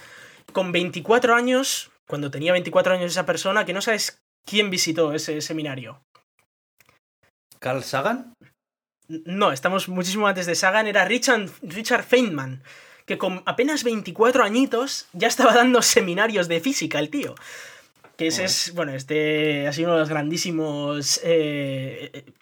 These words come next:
Speaker 1: físicos, ¿no? de, de la historia moderna. Es el de los famosos, eh, caminos de Feynman, en los que, pues, las partículas siguen <laughs> varios caminos a la vez, moviéndose de un punto a otro. Y además, eh, justo acaba de morir la mujer de Feynman. Fíjate, Feynman con veinticuatro años y su mujer recién, recién habiéndose muerta, ¿no?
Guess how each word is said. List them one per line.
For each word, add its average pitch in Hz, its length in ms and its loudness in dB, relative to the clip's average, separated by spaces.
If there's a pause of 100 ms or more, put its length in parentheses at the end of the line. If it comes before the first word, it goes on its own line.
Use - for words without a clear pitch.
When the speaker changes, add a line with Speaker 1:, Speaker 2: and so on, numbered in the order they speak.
(180)
Speaker 1:
físicos, 156 560 -2
¿no? 190 220 4
de, 147 300 2
de 147 100 -2
la 147 80 -2
historia 170 320 4
moderna. 165 400 0
Es 143 140 -6
el 147 280 -4
de 147 100 -4
los 147 140 -4
famosos, 156 560 -4 (280)
eh, 165 260 4
caminos 165 380 2
de 156 100 0
Feynman, 180 440 2
en 165 120 0
los 156 180 -2
que, 160 140 -4
pues, 151 160 -8
las 151 140 -2
partículas 156 480 -6
siguen 160 240 -4
<laughs> - 0 -
varios 156 320 -2
caminos 156 420 -4
a 139 40 -6
la 135 100 -6
vez, 180 260 -2
moviéndose 151 440 -6
de 147 60 -4
un 143 80 -6
punto 143 240 -6
a 131 60 -8
otro. - 280 -14 (800)
Y 196 300 0
además, 190 600 2
eh, 147 640 0
justo 180 300 -2
acaba 180 240 4
de 196 80 2
morir 180 280 -2
la 196 80 4
mujer 160 240 0
de 156 100 0
Feynman. 175 380 0
Fíjate, 156 340 -4
Feynman 190 380 -6
con 165 120 -6
veinticuatro 151 460 -2
años 233 220 -4
y - 20 -8
su - 140 -6
mujer 160 320 -4
recién, 170 560 -6
recién 143 260 -8
habiéndose 165 380 -4
muerta, 147 340 -6
¿no? 185 160 -10